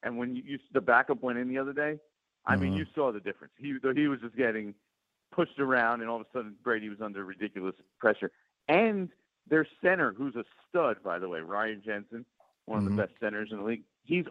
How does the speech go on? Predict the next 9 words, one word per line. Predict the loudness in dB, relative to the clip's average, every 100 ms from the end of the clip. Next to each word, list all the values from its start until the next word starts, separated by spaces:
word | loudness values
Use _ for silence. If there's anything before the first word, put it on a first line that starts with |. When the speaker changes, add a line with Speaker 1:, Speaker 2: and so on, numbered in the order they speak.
| 2
Speaker 1:
also | 4 4 2 -4
injured. | -4 -8 -14 -16 -16 -18 -20 -2
Speaker 2:
Yep. | 6
Speaker 1:
Now | 8
you | 8 4
add | 0 2
that | 2 2
with | 0 -2 -4 _ _ _ _ -20 -4
Leonard | 2 2 2